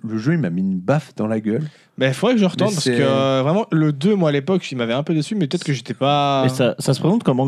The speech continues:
Speaker 2: J'étais peut-être,
Speaker 3: graphiquement,
Speaker 2: j'étais
Speaker 3: du
Speaker 2: peut-être
Speaker 3: coup,
Speaker 2: trop
Speaker 3: euh,
Speaker 1: C'est,
Speaker 2: jeune,
Speaker 1: on est,
Speaker 2: hein.
Speaker 1: on est sur des sprites deux D
Speaker 3: On est
Speaker 1: qui
Speaker 3: sur
Speaker 1: sont
Speaker 3: de la deux D.
Speaker 1: absolument incroyables. Honnêtement.
Speaker 2: De souvenir, le deux, c'est des, c'est de la trois D,
Speaker 1: C'est de la,
Speaker 2: mais le
Speaker 1: c'est
Speaker 2: gameplay est en deux D, hein.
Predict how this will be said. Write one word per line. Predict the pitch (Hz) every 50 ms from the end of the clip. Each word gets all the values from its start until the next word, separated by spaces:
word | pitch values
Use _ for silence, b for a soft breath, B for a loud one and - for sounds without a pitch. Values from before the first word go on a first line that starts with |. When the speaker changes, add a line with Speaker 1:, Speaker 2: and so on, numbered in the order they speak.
| 120 117
Speaker 2:
J'étais | 113 - 110 98 -
peut-être, | 107
Speaker 3:
graphiquement, | 104
Speaker 2:
j'étais | 104 95
Speaker 3:
du | 92
Speaker 2:
peut-être | - - 196 196
Speaker 3:
coup, | 190
Speaker 2:
trop | 180
Speaker 3:
euh, | 180
Speaker 1:
C'est, | 185 185
Speaker 2:
jeune, | 175 175 180
Speaker 1:
on | 175 175
est, | 185
Speaker 2:
hein. | 180
Speaker 1:
on | 170 165
est | 175 190
sur | 180 - 165 143
des | 135 135
sprites | 131 139 - 175 180 175 156
deux | 131 135 135
D | 131 131 131 131 131
Speaker 3:
On | 101 110
est | 113
Speaker 1:
qui | -
Speaker 3:
sur | - 101
Speaker 1:
sont | 131
Speaker 3:
de | 95
la | 95
deux | 87 175
D. | 165
Speaker 1:
absolument | 151 156 - - - - 156 147 143 139 135 135 135 - _
incroyables. | - 160 151 151 - 143 143 139 131 120 117 117 117 - - _ _ -
Honnêtement. | 202 180 180 180 180 175 170 180 185 214 262 - _ B B B B B B B -
Speaker 2:
De | 139
souvenir, | 131 - 196 196 233 262 233 220
le | 196 185
deux, | 160 151 196 247 262
c'est | - - 180
des, | 156 143 147 147 147 143 143 143 143 143 139 139
c'est | 139 - - - - - 135
de | 135
la | 131
trois | - 151 - 190
D, | 175 170 226
Speaker 1:
C'est | 180
de | 196
la, | 180 180 170
Speaker 2:
mais | 160 160 160 156 156
le | 160
Speaker 1:
c'est | 170 190
Speaker 2:
gameplay | 180 185 185 175 196 233 240 226
est | 190
en | 175 170
deux | 156 143
D, | 131 107 98
hein. | 101